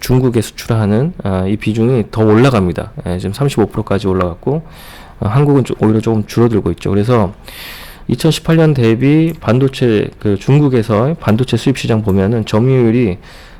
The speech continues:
어, 대만이 계속 올라가고 있습니다. 예, 그래서 지금 뭐, 어, 십팔 년에서 이십이 년 육점일 프로 상승을 했고요. 그래서, 음, 경제적으로, 그리고 경제의 핵심인 반도체 쪽에서,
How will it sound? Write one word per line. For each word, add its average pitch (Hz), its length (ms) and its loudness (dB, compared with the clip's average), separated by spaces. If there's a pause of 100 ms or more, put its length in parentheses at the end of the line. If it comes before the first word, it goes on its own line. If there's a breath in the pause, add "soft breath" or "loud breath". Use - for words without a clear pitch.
(120)
어, 95 140 -2
대만이 117 440 0
계속 101 280 0
올라가고 101 440 2
있습니다. - 420 -14 (200)
예, 92 240 -10
그래서 107 420 -4
지금 98 320 -6
뭐, 95 280 -8 (840 loud breath)
어, 92 440 -10
십팔 - 300 -2
년에서 123 320 2
이십이 110 300 0
년 110 200 2
육점일 113 360 0
프로 113 160 -4
상승을 113 340 -2
했고요. 98 400 -4 (240)
그래서, 113 380 -2 (1040)
음, 101 200 0
경제적으로, 143 840 2 (440 loud breath)
그리고 131 180 2
경제의 127 460 2
핵심인 160 500 2
반도체 135 420 2
쪽에서, 127 540 0